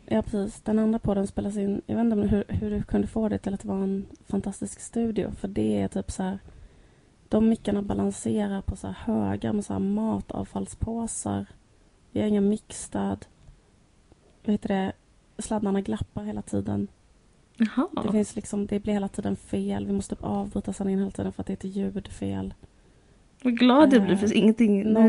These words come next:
Speaker 2: det
Speaker 1: gång ibland
Speaker 2: vackraste du
Speaker 1: försöker
Speaker 2: kan
Speaker 1: vi
Speaker 2: säga till
Speaker 1: ringa
Speaker 2: mig.
Speaker 1: en kille som kan saker om ljud, för att de killarna som är med i podden kan inte det.
Speaker 2: Ew.
Speaker 1: Men får jag säga en sak? Vi, vi får jätteofta kritik för att det här ljudet är dåligt.
Speaker 2: Mm.
Speaker 1: Men we're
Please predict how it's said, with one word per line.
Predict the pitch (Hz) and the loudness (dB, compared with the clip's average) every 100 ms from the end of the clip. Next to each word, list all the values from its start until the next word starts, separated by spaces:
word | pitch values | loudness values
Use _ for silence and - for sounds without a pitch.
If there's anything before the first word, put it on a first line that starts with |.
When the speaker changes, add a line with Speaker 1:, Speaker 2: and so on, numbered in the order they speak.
| 214 | 8
Speaker 2:
det | 208 | 4
Speaker 1:
gång | 208 | 4
ibland | 208 | 4
Speaker 2:
vackraste | 202 196 | 4 4
du | 190 | 2
Speaker 1:
försöker | 202 202 202 | 2 2 8
Speaker 2:
kan | 202 | 8
Speaker 1:
vi | 196 | 8
Speaker 2:
säga | 220 | 6
till | 202 | 6
Speaker 1:
ringa | 202 190 | 4 2
Speaker 2:
mig. | 190 | 0
Speaker 1:
en | 196 | -2
kille | - 208 202 98 196 | -4 -4 -2 -2 -2
som | 104 | -4
kan | 104 101 | -4 -6
saker | - - | -6 -4
om | 98 | -4
ljud, | 98 101 196 202 - - - | -2 -2 -2 -6 -12 -14 -10
för | |
att | 196 - - - - | -10 -10 -18 -18 -4
de | 190 190 | -2 -2
killarna | 208 202 190 196 | -2 -2 -2 -2
som | 190 202 | -4 -4
är | 202 | -2
med | 196 196 | -2 -4
i | 202 196 | -4 -4
podden | 202 196 | -4 -6
kan | 208 196 | -4 -4
inte | 196 | -4
det. | 208 196 - - | -8 -10 -12 -6
Speaker 2:
Ew. | 269 320 208 - 185 | 0 0 0 -4 -4
Speaker 1:
Men | 247 | -2
får | 240 | 0
jag | 254 | 0
säga | 262 226 | 2 2
en | 220 | 2
sak? | 226 - | -2 -4
Vi, | 220 269 - | -2 0 0
vi | 254 254 | 0 0
får | 233 | 2
jätteofta | 214 - 208 - 208 | 0 0 -6 -6 -6
kritik | - 202 202 | -6 -6 -6
för | - | -6
att | 202 | -4
det | 196 | -2
här | 196 | 0
ljudet | 220 247 214 202 | 0 0 -2 -2
är | |
dåligt. | 214 214 220 214 | 0 0 6 8
Speaker 2:
Mm. | 254 - - _ _ _ _ _ - - | 8 8 -6 _ _ _ _ _ -20 0
Speaker 1:
Men | 226 233 220 | 6 6 6
we're | 226 | 2